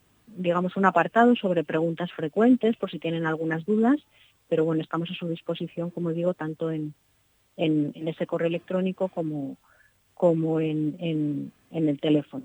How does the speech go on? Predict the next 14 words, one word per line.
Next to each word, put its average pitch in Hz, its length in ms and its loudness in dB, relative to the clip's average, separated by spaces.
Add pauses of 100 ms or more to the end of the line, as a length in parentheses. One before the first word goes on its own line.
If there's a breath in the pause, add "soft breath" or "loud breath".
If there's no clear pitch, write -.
El 117 60 -16
correo 175 220 4
electrónico 185 480 4
en 180 80 0
concreto 220 580 4
es, 214 160 2
eh, 170 260 0
cursosdeinvierno 175 680 -2
arroba 180 260 2
U 170 140 4
M 160 120 0
H 151 220 -6
punto 156 300 -8
es. - 120 -14